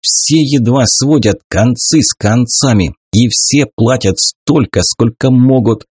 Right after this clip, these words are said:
говоря, что это половина. Тебе нужно всего лишь согласиться, понял?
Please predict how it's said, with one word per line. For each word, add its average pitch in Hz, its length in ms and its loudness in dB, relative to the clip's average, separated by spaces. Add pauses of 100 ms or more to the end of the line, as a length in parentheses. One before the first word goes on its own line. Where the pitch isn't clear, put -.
(100)
говоря, 104 600 2
что - 240 -2
это 95 320 -2
половина. 110 680 2 (380)
Тебе 131 340 2
нужно 180 420 2
всего 92 360 0
лишь 131 260 2
согласиться, 147 1200 0
понял? 165 460 0